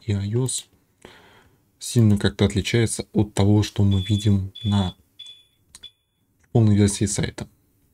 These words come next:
Не все, не всё тут ещё реализовано. Не с-, не весь функционал, только лента, самое основное. А в мобильной версии функционал побольше, там есть и тёмные темы, всё есть. Уже многие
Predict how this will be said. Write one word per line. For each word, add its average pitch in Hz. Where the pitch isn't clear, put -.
Не 104
все, 101
не 98
всё 110
тут 101
ещё 107
реализовано. 101
Не 104
с-, -
не 107
весь 104
функционал, 101
только -
лента, 104
самое 104
основное. 101
А 107
в 98
мобильной 107
версии 107
функционал 101
побольше, 120
там 104
есть 98
и -
тёмные 101
темы, 113
всё 104
есть. -
Уже 107
многие 101